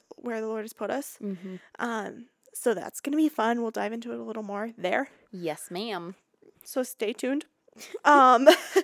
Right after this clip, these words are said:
Speaker 1: <laughs> but really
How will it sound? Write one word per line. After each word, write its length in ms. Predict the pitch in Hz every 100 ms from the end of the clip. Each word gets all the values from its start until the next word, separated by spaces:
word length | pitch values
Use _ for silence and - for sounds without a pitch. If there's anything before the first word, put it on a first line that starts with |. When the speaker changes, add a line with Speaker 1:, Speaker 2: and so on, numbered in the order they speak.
| -
Speaker 1:
<laughs> 420 | - - - -
but 440 | 262 240 - - _ _ _ _ _ _ _ _ _ _ - - _ _ _ _
really 600 | 233 254 247 247 233 220